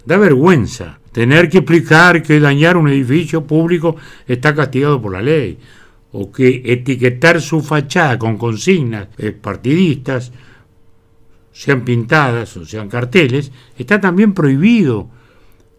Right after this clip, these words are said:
Es la laicidad histórica del Estado uruguayo, es el, es la tolerancia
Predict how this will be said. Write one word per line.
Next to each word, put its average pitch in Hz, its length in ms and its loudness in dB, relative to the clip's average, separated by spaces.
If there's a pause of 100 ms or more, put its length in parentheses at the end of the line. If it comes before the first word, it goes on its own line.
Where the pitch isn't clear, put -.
(180)
Es 185 120 -2
la 220 120 0
laicidad 147 400 2
histórica 139 800 -2
del 98 160 -4
Estado 170 280 -2
uruguayo, 117 640 -4
es 117 140 -18
el, 135 220 -14 (280)
es 180 120 0
la 202 140 0
tolerancia 165 760 0